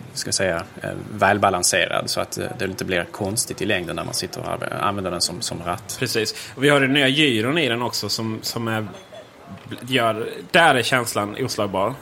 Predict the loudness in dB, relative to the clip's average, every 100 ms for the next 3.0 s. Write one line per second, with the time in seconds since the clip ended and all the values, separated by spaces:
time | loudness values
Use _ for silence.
0 | -14 -10 -4 -2 0 -2 -2 -4 -4 -4
1 | -4 -4 -8 -10 -16 -16 -18 -18 -10 -8
2 | 0 0 2 2 2 0 6 6 6 0